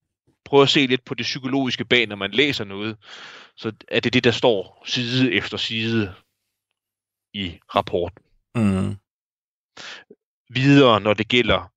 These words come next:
Speaker 1: Øh, besætningen, så er der et langt afsnit, hvor man sammenfatter de udsagn, som de overlevende er kommet med efterfølgende.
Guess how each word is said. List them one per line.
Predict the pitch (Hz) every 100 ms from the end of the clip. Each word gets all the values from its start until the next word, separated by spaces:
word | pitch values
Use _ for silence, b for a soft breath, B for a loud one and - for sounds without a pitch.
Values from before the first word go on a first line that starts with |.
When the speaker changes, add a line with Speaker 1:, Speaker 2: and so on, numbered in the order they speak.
| _
Speaker 1:
Øh, | 95 92 90 90 87 82 _ _ _ _ -
besætningen, | 107 - 147 - 104 87 65 _
så | - 139
er | 135
der | 127
et | 104 110
langt | 110 123 127 -
afsnit, | 117 127 170 120 -
hvor | 107
man | 104 104 95 b b b b b b _
sammenfatter | - 127 120 135 143 - 101 78 - _ _ -
de | 120 113 -
udsagn, | 131 131 - 101 85 87
som | - 104
de | 113 107 98 -
overlevende | 110 127 98 87 87 87
er | 87
kommet | - 98 101
med | 92 95
efterfølgende. | 110 - - - 71 -